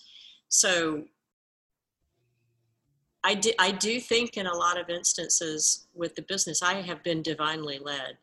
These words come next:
to be where I am. And that's, it's one thing to be divinely led, because it's like you can, Buddha can show you the, the water, but you can't make that horse drink if he doesn't want to.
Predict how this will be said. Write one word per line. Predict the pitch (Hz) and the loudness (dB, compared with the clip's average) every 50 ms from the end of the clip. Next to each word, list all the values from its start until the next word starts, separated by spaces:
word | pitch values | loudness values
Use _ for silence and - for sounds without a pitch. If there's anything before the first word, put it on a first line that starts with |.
| _ _ _ - _ _ _ _ - | _ _ _ -20 _ _ _ _ 0
to | - 180 165 151 147 143 139 139 147 - _ _ 156 _ | 0 2 2 0 0 -2 -4 -8 -12 -18 _ _ -8 _
be | 175 175 175 175 170 - | 0 2 2 2 2 0
where | 180 156 147 143 | -2 0 0 0
I | 139 143 | 0 -2
am. | 147 147 147 143 139 135 135 143 - _ _ _ _ _ _ _ _ _ | -2 -4 -4 -6 -6 -8 -10 -14 -18 _ _ _ _ _ _ _ _ _
And | 175 160 151 147 147 147 147 147 143 - _ - - - 175 - | -2 0 0 0 0 -2 -4 -6 -8 -12 _ -20 -20 -20 -8 -2
that's, | 175 170 160 - - - - - - _ _ _ - - - - _ | 0 2 2 2 2 0 -2 -2 -2 _ _ _ -14 -14 -14 -4 _
it's | 202 175 - - | 2 2 4 4
one | 233 247 247 240 | 4 4 4 4
thing | 254 226 202 | 2 0 2
to | - 214 | 0 0
be | 202 196 190 | 0 0 0
divinely | 160 175 170 180 180 175 175 160 151 156 160 | 0 0 0 2 2 2 0 0 -2 -4 -2
led, | 160 175 180 170 160 | 0 0 0 0 -2
because | - 160 - 175 - 170 | -6 -6 -4 -2 -2 2
it's | 156 - - | 2 2 4
like | 165 160 156 - - - | 4 2 0 -2 -4 -6
you | 185 165 | -6 -6
can, | - - 170 160 156 151 151 _ _ _ _ _ _ _ _ _ _ _ _ _ _ _ _ _ _ _ | -4 -4 -4 -4 -4 -8 -10 _ _ _ _ _ _ _ _ _ _ _ _ _ _ _ _ _ _ _
Buddha | 160 185 208 226 226 220 | -4 2 4 6 6 6
can | 214 - 196 170 | 4 2 0 0
show | - - 202 196 | 4 4 4 4
you | 208 208 202 180 | 4 2 2 0
the, | 175 160 175 - _ - | 0 -2 -2 -6 _ -4
the | 175 170 151 | -4 -4 -2
water, | 151 156 160 165 180 196 220 233 262 277 - - _ _ _ _ _ _ _ _ - | 2 4 6 6 6 6 4 0 0 -4 -10 -16 _ _ _ _ _ _ _ _ 2
but | 160 147 | 2 2
you | 190 208 214 | 4 0 0
can't | - - 208 175 180 | 2 2 2 4 4
make | 185 190 190 - | 2 2 2 2
that | 185 160 175 | 0 -2 0
horse | 170 196 180 160 160 - | 0 0 0 2 2 0
drink | - 165 170 180 175 160 - | 0 0 0 0 0 0 -2
if | 147 - | -6 -2
he | 190 190 170 | 0 2 2
doesn't | 151 151 139 147 147 143 | 2 0 -2 -2 -2 0
want | 147 151 147 - - | 2 0 0 0 -2
to. | - - - - | -6 -8 -8 -10